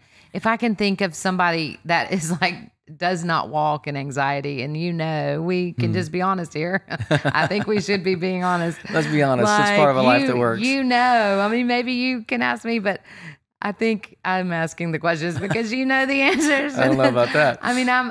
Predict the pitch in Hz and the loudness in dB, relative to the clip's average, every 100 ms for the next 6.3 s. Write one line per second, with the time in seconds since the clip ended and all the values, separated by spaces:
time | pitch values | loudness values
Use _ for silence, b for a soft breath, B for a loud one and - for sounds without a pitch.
0 | - 156 160 147 147 226 240 233 233 220 | -6 -4 -4 -2 -4 -2 -4 -4 -2 0
1 | 202 190 180 170 190 180 175 170 180 190 | 0 -2 -4 -2 0 2 0 -4 -6 -2
2 | 190 180 175 - 170 165 220 208 170 135 | 0 2 0 -2 -4 -2 0 0 -2 -4
3 | 165 170 226 233 165 151 147 101 98 175 | -2 0 0 0 -2 -4 -4 -4 -2 0
4 | 226 269 208 185 170 165 208 175 135 135 | 0 0 0 0 0 0 0 0 -2 -2
5 | 139 - 139 127 104 - - 65 - 180 | -6 -6 -4 -4 -8 -6 -2 -2 0 -2
6 | 165 104 - | 0 -2 -2